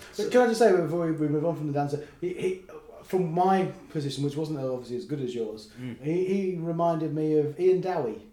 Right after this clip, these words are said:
Speaker 1: Yeah, Ian Dowie. <laughs> Yes, yeah,
Speaker 2: And I was
Speaker 1: that look.
Speaker 2: surprised to see Ian Dowie on stage,
Speaker 1: <laughs> Yes.
Speaker 2: uh, but he gave it loads, and, uh, fair play.
Speaker 1: Yes, and Ian Dowie was, was he the Arsenal centre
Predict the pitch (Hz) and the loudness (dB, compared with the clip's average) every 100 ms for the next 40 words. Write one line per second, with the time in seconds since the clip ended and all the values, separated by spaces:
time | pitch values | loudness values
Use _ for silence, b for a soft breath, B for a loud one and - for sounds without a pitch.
0 | _ _ _ _ _ 294 269 135 - 196 | _ _ _ _ _ -4 -4 -4 -2 0
1 | 196 - 277 - 190 - 226 269 - - | 0 0 0 0 -4 -4 -2 0 0 -2
2 | - - 247 196 208 214 240 214 254 214 | -4 -8 0 8 10 10 6 8 6 6
3 | - 185 175 151 143 135 139 143 135 - | 6 6 6 4 4 4 4 2 0 -2
4 | 117 120 165 - - - 220 254 170 175 | -2 -2 -2 -6 -12 -6 -2 0 0 2
5 | 185 185 202 208 214 220 226 233 151 147 | 4 4 4 6 8 8 8 4 4 2
6 | 147 151 - 285 - 113 - 156 143 214 | 2 0 0 -2 -2 -4 -6 -8 -2 0
7 | 214 202 190 190 190 233 240 202 139 131 | 0 0 0 0 -2 -2 -4 -4 -4 -6
8 | 107 98 | -8 -10